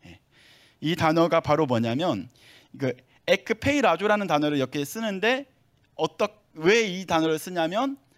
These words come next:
그 예수님을 넘어뜨리려는 의도를 가지고 이제 율법 교사는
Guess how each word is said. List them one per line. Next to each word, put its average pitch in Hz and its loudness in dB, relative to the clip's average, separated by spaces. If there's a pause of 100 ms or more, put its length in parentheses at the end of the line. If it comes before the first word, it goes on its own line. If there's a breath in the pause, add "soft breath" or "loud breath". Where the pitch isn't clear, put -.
(420 soft breath)
그 127 -4
예수님을 208 -2
넘어뜨리려는 226 0
의도를 220 0
가지고 117 -4 (320)
이제 110 -8 (260)
율법 147 -2
교사는 151 -4